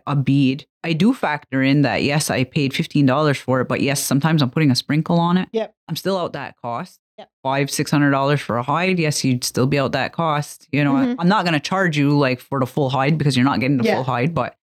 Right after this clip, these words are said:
Speaker 1: some of that has to go into
Speaker 2: Yep.
Speaker 1: that cost. And then your time, your effort, your experience sometimes, like, and although that, that's hard too, because everybody's in different places,
Speaker 2: Places.
Speaker 1: no matter if they just started or if they've been beading for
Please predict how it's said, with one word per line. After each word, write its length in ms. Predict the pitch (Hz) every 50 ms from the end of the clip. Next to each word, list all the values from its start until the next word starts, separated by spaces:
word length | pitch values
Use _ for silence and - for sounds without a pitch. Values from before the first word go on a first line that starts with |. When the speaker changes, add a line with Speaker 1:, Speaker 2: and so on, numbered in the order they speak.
| _
Speaker 1:
some 260 | - - - 160 180 233
of 100 | 262 196
that 180 | 185 165 - -
has 200 | 160 135 139 -
to 80 | - 139
go 160 | 135 123 127
into 180 | 131 131 -
Speaker 2:
Yep. 80 | 190 214
Speaker 1:
that 160 | 123 101 - _ _ _
cost. 420 | - - - 110 107 123 131 - - _
And 120 | - 165 170
then 100 | 170 175
your 120 | 170 160
time, 420 | 156 - 131 131 131 131 135 143 135
your 180 | 127 123 -
effort, 400 | - 143 - - 147 143 143 - _ _ _ -
your 100 | 170 180
experience 560 | 180 - - - 180 185 190 190 185 180 170 -
sometimes, 480 | - 170 151 170 165 160 165 170 165
like, 200 | 160 147 143 143
and 120 | 156 147 160
although 560 | 156 165 170 165 170 170 170 170 170 165 147 _ _ _
that, 300 | - 170 165 165 165 - - _ _
that's 200 | - 170 180 - -
hard 280 | 190 214 208 196 185
too, 160 | - - 196 202
because 300 | 220 240 220 202 180 170
everybody's 460 | 175 185 208 202 202 196 202 202 185
in 100 | 185 180
different 380 | 165 165 - - 175 156 - - _ _ -
places, 260 | 165 170 180 185 233 -
Speaker 2:
Places. 180 | 180 185 180
Speaker 1:
no 100 | 185 165
matter 480 | 175 175 175 175 175 175 175 170 170 - _ _ -
if 120 | 180 -
they 120 | - 170 151
just 300 | 127 - 120 151 - -
started 640 | - - 190 196 202 208 208 202 202 - 101 190 185
or 140 | 165 143
if 120 | 135 131 -
they've 160 | - 143 139
been 140 | 147 139 135
beading 260 | 135 151 180 190 196
for 460 | 190 - 190 185 185 180 175 170 165